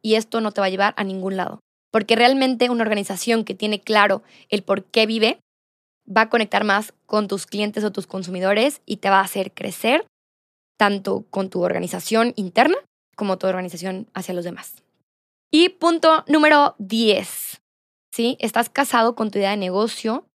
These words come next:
y no quieres optimizar tu producto o tu servicio, ¿sí? Es importante que analices, por ejemplo, si la comunicación está siendo de manera correcta, si estás comunicando hacia tus consumidores o clientes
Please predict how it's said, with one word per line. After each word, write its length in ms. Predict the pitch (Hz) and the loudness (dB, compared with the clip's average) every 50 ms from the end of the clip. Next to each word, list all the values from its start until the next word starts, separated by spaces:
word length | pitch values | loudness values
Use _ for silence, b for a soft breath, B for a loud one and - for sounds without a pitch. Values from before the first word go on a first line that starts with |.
| _ _ _ _ _ _ _ _ _ | _ _ _ _ _ _ _ _ _
y 440 | - 226 220 220 220 220 220 214 - _ _ _ _ _ _ _ _ _ - | -4 -2 0 0 0 0 0 -2 -4 _ _ _ _ _ _ _ _ _ -4
no 220 | 233 226 226 220 | -2 0 -2 0
quieres 200 | 220 247 233 226 | 2 2 2 2
optimizar 680 | 233 220 - - 202 196 196 - 214 202 214 214 208 - _ | 0 -2 -4 -4 -6 -4 -2 2 2 2 2 0 -6 -16 _
tu 100 | - 226 | -8 -6
producto 360 | 202 208 208 202 185 185 - 196 | -2 0 0 0 0 -2 -4 -6
o 40 | |
tu 100 | 202 202 | -6 -6
servicio, 400 | 185 - 185 180 180 170 - - _ _ _ _ | -6 -6 -6 -6 -8 -8 -10 -14 _ _ _ _
¿sí? 220 | - - 220 202 - | -12 -10 -8 -8 -6
Es 120 | 214 - | -4 -4
importante 680 | 247 240 220 233 220 214 - 226 226 226 214 240 262 - - _ _ _ _ _ _ _ _ _ | -4 -2 0 -2 0 2 2 2 2 2 0 -2 -2 -2 -4 _ _ _ _ _ _ _ _ _
que 100 | - 233 | 2 4
analices, 720 | 226 220 208 208 220 226 220 - 233 233 233 233 - - - _ _ | 4 6 4 4 2 2 2 2 2 2 0 -2 -8 -14 -20 _ _
por 120 | - 196 | -14 -10
ejemplo, 420 | 180 - 196 196 202 - - - | -6 -6 -6 -6 -6 -10 -12 -12
si 140 | 208 - 220 | -8 -4 -2
la 120 | 214 202 196 | 0 0 0
comunicación 600 | - 208 202 196 196 190 - 208 - - 214 220 | -2 -2 -2 -2 -4 -4 -6 -6 -4 -4 -4 -4
está 180 | 214 - 208 | -4 -6 -6
siendo 360 | 202 208 208 208 202 202 208 254 _ _ _ _ _ _ _ _ - | -6 -6 -6 -6 -6 -6 -8 -12 _ _ _ _ _ _ _ _ -8
de 80 | 208 | -6
manera 340 | 202 196 190 185 185 185 - _ _ _ - | -6 -4 -2 -2 -2 -2 -4 _ _ _ -8
correcta, 440 | - 196 196 190 180 - - 294 | -6 -2 -2 -2 -2 -2 -2 -2
si 80 | 294 262 | -2 -2
estás 180 | 214 - - - | -4 -6 -8 -8
comunicando 760 | - 214 - 196 185 165 - - 202 220 233 262 285 320 320 - _ _ _ _ | -6 -6 -6 -6 -6 -2 0 2 2 2 2 2 2 0 0 -2 _ _ _ _
hacia 240 | - 208 220 226 202 | 0 2 2 2 2
tus 140 | - 208 180 | 0 -4 -4
consumidores 580 | - - 190 196 170 185 185 196 196 208 226 | -4 -6 -4 -4 -4 -4 0 2 2 2 2
o 100 | 220 185 | 0 -4
clientes 560 | - 208 196 208 214 220 214 226 240 311 349 | -4 -2 0 0 0 2 2 2 0 0 0